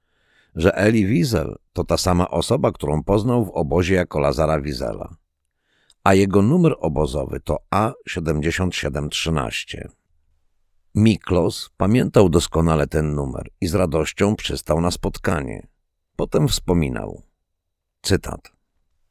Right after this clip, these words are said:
„Byłem bardzo szczęśliwy na myśl, że ponownie zobaczę Lazara. Lecz gdy wylądowałem, byłem ogromnie zaskoczony. Zobaczyłem przed sobą człowieka, którego nie znałem.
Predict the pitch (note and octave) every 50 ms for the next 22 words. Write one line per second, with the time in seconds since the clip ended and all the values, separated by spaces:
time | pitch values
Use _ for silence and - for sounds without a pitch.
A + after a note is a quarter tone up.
0 | _ _ _ _ _ _ - E2+ E2 F#2+ G#2 C3+ D3 C#3+ A2+ D2+ D#2+ D#2+ D#2+ D2+
1 | D#2+ A2 G#2 - - F#2 F2 - - - F2+ G2 G2+ G#2 F2+ D#2+ D2 D2 C#2+ C#2+
2 | D#2 D#2 - - G#2+ A2 A#2 - - _ - - D#2+ E2+ D#2 - E2+ E2+ E2+ E2
3 | D2+ C2+ D#2 G#2 A#2 F2 D#2+ D#2+ C2+ D2 D#2 - - F2 F2+ F#2 F#2+ F2+ C2 C2+
4 | B1+ G#1+ G#1 G1+ - - - - _ _ _ _ _ _ _ _ - - F2 F2+
5 | D2+ D2+ D2 E2 F2+ D#2 E2+ F2+ E2+ E2+ E2+ E2 E2+ E2+ D2 D2+ C2+ C#2 C#2+ D#2
6 | F2+ G2 - - - D#2+ D#2 F2 F2+ F2 F2 F#2 - - E2 C#2 F2 F2 F2 F2+
7 | G#2 A#2 A2+ F#2 F#2 E2+ - - - D#2+ C#2 - C#2 A#1+ A1 G#1 G1+ G1+ - _
8 | _ _ - - - F#2 D#2+ E2 D#2+ - - C#3+ D3 C3+ - - D#2+ D2 - F#2+
9 | F#2+ G2+ A#2+ C3 B2+ - - G#2+ F2+ D#2 D2+ - G2 F#2 - - F2+ G2 G2 G2+
10 | A#2 B2 C3 A2+ A#2+ D#3 D#3 A#2 E2+ A#1+ A1+ G#1+ - -